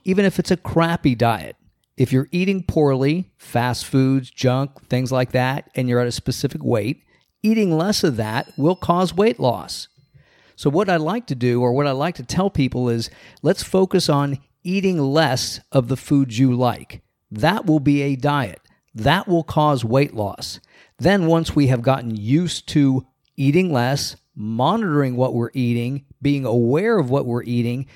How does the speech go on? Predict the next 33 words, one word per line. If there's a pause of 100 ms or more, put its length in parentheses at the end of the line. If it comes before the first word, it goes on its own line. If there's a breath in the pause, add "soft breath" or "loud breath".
(240 soft breath)
then
we
can
create
a (120)
healthy (200)
diet. (580 soft breath)
Much
too
difficult
to (140)
all
of
a
sudden
jump
into
a
diet,
make
it
a
healthy
diet, (320 soft breath)
and
change
your
entire
way
of
eating. (180)
Too
hard.